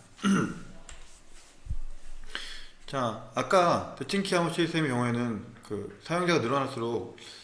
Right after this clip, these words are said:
관리를 해야 되는 키의 개수가 늘어난다고 말씀드렸었죠. 그럼 얼마나 그 키가 늘어날까요? 그거에 대해서 한번 계산을 해보는 예제를 풀어보도록 하겠습니다.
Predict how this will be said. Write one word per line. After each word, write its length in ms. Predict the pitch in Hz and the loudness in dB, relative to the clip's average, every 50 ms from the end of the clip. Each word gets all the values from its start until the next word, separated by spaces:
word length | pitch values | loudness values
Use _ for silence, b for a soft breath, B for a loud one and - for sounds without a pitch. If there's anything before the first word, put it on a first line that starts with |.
| B - - | B -16 -6
관리를 320 | - 123 127 151 165 165 | 0 2 4 6 6 6
해야 100 | 170 165 147 | 6 4 4
되는 180 | 143 127 120 | 2 0 0
키의 180 | 120 - 190 180 | 0 0 0 0
개수가 200 | 185 - - 117 | 0 -4 -4 -4
늘어난다고 440 | 104 113 147 160 160 151 131 113 95 | 0 2 2 2 2 2 0 0 -2
말씀드렸었죠. 880 | 92 95 - 117 107 95 95 90 - - 104 - - 156 117 98 - - | -2 -4 -6 -6 -6 -6 -6 -8 -8 -8 -8 -6 -4 -4 -6 -6 -6 -6
그럼 180 | - 127 117 - | -6 -6 -6 -6
얼마나 640 | - 110 123 151 190 196 190 151 113 92 85 87 - - | -6 -4 -2 0 2 2 2 2 0 0 -2 -6 -10 -12
그 320 | - - - 110 98 - - | -14 -10 -8 -8 -8 -8 -8
키가 260 | - - 151 147 113 | -10 -6 -4 -2 -2
늘어날까요? 640 | 95 101 110 120 117 107 98 95 87 85 92 87 - - - | -2 -2 -2 -2 -2 -4 -4 -6 -8 -8 -10 -10 -12 -14 -8
그거에 200 | - 135 139 135 | -2 -2 0 0
대해서 200 | 123 120 120 120 | 0 -2 -4 -4
한번 280 | 107 101 104 98 95 98 B B B B B B - | -4 -4 -4 -4 -6 -8 B B B B B B -10
계산을 360 | - 120 117 147 143 131 123 | -8 -2 0 0 0 0 0
해보는 440 | 123 104 110 117 143 170 175 160 165 - - | -2 -2 -2 0 0 -2 -2 -4 -8 -8 -6
예제를 460 | 104 101 113 110 104 98 92 90 95 - | -4 -2 -2 -2 -2 -2 -4 -8 -10 -14
풀어보도록 500 | - - 156 139 123 107 104 107 98 - | -10 -8 -6 -6 -6 -6 -6 -8 -8 -8
하겠습니다. 480 | - 135 123 - - 95 85 85 85 80 | -8 -10 -10 -8 -10 -12 -12 -12 -12 -14